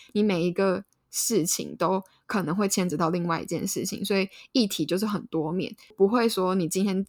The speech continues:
这个事情解决了就好像就了不起，就是所有事情都可以解决。我之前听了一个演讲就说，因为永续问题是这么的复杂跟多面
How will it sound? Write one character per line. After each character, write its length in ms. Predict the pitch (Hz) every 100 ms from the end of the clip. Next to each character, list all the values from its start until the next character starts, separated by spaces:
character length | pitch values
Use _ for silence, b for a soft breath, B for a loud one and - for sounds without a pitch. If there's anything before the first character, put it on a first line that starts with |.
| -
这 160 | 220 196
个 80 | 185
事 160 | 202
情 180 | 196 151
解 140 | -
决 140 | - 127
了 60 | 127
就 100 | 180
好 160 | 190
像 220 | 185 175 156
就 120 | 165 156 -
了 140 | 135 -
不 120 | 190
起， 240 | - -
就 180 | - 175
是 100 | 170 170
所 240 | - 190
有 80 | 175
事 60 | 170
情 120 | 160
都 100 | 170
可 100 | 170
以 20 |
解 240 | - - -
决。 220 | - - B B B
我 100 | 180
之 100 | 226
前 140 | 202
听 160 | 190 220
了 100 | 190
一 60 |
个 100 | 185
演 240 | 185 156 170
讲 200 | - 175
就 100 | 175
说， 340 | - 165 175 B B
因 160 | - 220
为 220 | 240 214
永 180 | 190 165
续 180 | - 202
问 220 | 196 180
题 160 | 185 170
是 140 | 190
这 120 | -
么 160 | 160 -
的 140 | -
复 300 | - 220 160
杂 260 | - 143 180
跟 260 | 175 170
多 240 | 170 165 160
面 280 | 175 156